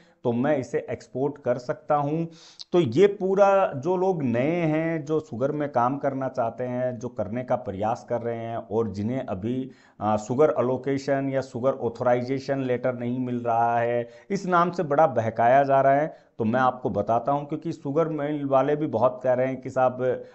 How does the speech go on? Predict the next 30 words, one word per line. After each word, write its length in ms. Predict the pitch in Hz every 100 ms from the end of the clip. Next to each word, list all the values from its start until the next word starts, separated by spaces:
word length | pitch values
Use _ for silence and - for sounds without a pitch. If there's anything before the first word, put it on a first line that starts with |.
| -
आप 220 | 110 117
एक 200 | 123 120
काम 220 | 123 120
करो, 260 | 120 123 123
आप 220 | 117 113
ऑथराइजेशन 640 | 113 110 110 110 120 120 123
लेके 320 | 113 113 123
आ 120 | 113
जाओ, 220 | 110 113
आप 180 | 113 110
एलोकेशन 520 | - 110 107 120 127 123
लेके 280 | 113 107
आ 120 | 117 107
जाओ, 380 | 113 113 113 113 - -
हम 180 | 135 139
लोग 200 | 127 123
आपको 340 | 131 - 120
शुगर, 280 | 113 110 117
हमारे 280 | 113 110 110
पास 240 | 113 110
में 140 | 117 107
बहुत 280 | 98 113 117
है, 40 |
हम 120 | 117
शुगर 320 | 113 113 123
आपको 320 | 123 107 - 107
दे 140 | 107
देंगे।" 420 | 104 110 113 113 113 _ _
ये 240 | 95 135
सब 520 | 143 - 139 135 135